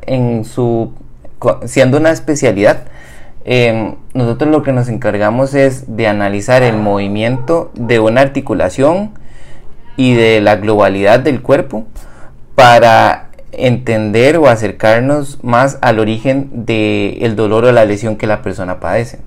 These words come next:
Entonces, te tiene que doler algo, digamos, para, en, asociado a movimiento para que podamos hacer, eh, ese tipo de análisis. Yo tengo trece años de, de servicio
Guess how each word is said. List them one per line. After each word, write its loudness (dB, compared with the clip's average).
Entonces, -2
te -2
tiene 0
que 0
doler 6
algo, 4
digamos, 2
para, 6
en, -2
asociado 4
a 6
movimiento 2
para 2
que -6
podamos 0
hacer, -2
eh, -8
ese -2
tipo -8
de -4
análisis. -4
Yo -2
tengo 0
trece 2
años 2
de, -4
de -4
servicio -4